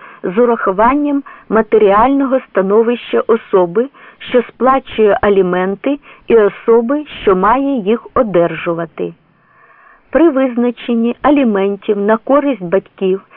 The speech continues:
які стягуються з повнолітніх дітей, у твердій грошовій сумі виходять з матеріального і сімейного становища кожного з дітей і батьків та з урахуванням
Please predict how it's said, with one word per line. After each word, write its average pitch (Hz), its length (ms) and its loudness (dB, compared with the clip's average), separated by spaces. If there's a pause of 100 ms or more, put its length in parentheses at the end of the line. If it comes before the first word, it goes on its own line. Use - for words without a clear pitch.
(200)
які 240 440 0 (120)
стягуються 220 880 -2 (160)
з - 40 -18
повнолітніх 233 880 0
дітей, 190 600 0 (380)
у 240 60 2
твердій 247 640 2
грошовій 220 680 0 (160)
сумі 196 420 -4 (300)
виходять 240 760 0
з 208 140 -6
матеріального 226 960 0 (140)
і 254 200 -4
сімейного 262 640 2
становища 226 840 -2 (340)
кожного 269 560 0
з 180 140 -18
дітей 226 560 0
і 247 80 -4
батьків 202 680 -4 (440)
та 262 180 2
з 233 80 -10
урахуванням 226 960 0